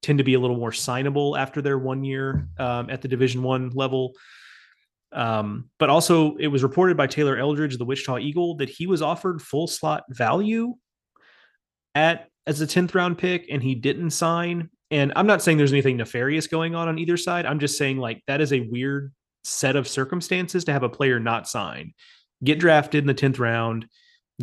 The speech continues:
get full slot value offered to you, and then to turn that down. So assuming all that reporting is correct, and I have no reason to believe it's not, like, that just is kind of a weird set of circumstances to have happen to lead to this.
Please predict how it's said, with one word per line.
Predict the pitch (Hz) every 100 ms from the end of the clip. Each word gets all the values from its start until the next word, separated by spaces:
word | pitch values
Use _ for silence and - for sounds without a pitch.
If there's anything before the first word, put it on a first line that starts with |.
| 110
get | 139 143
full | - 165
slot | - 151 139
value | 131 131 131 127
offered | 120 123 120 113
to | 117
you, | 107 107 101 101 104 _ _ -
and | 127 127
then | 131 131
to | 120 - _ -
turn | 135 123
that | 107 98
down. | 104 87 50 98
So | - 139 123 - - - -
assuming | 139 226 196
all | 160
that | 151 131
reporting | 135 139 127
is | 123
correct, | - 131 120
and | 117
I |
have | 104
no | 117
reason | 120 107
to | 104
believe | 104 104
it's | 95
not, | 131 120 104
like, | 131
that | 170
just | 151 147
is | 135
kind | - 127
of | 110
a |
weird | 110 113 110
set | - 107
of | 98
circumstances | - 107 101 - 101 - 104
to | 98
have | 101 101
happen | 98 - 95
to | -
lead | 92 76 -
to | 65
this. | 50 - -